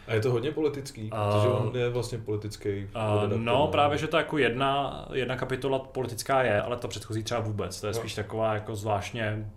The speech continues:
Speaker 2: to s tím, tou českou stopou je taková jako vzpomínací a je, je to taková jako zajímavost jedna dlouhá.
Speaker 1: Jo.
Speaker 2: A ta kniha je úplně super.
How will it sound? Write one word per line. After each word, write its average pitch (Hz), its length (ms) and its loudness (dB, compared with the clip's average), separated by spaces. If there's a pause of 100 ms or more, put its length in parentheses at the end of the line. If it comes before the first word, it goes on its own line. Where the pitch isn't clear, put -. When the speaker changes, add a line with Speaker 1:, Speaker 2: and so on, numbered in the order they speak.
(140)
Speaker 2:
to 113 120 -8
s - 140 -10
tím, 110 260 -6
tou 113 160 -6
českou 107 320 -6
stopou 110 400 -2
je 113 80 -2
taková 110 300 0
jako 104 200 -4
vzpomínací 113 840 -6 (320)
a 123 80 -4
je, 117 40 0 (100)
je 127 80 -2
to 113 80 0
taková 117 220 2
jako 117 120 -2
zajímavost 107 600 0
jedna 101 200 -6
dlouhá. 95 420 -6
Speaker 1:
Jo. 107 80 -6 (380)
Speaker 2:
A 101 420 0
ta 104 80 -4
kniha 101 220 -4
je 101 60 -4
úplně 104 160 -6
super. 104 340 -6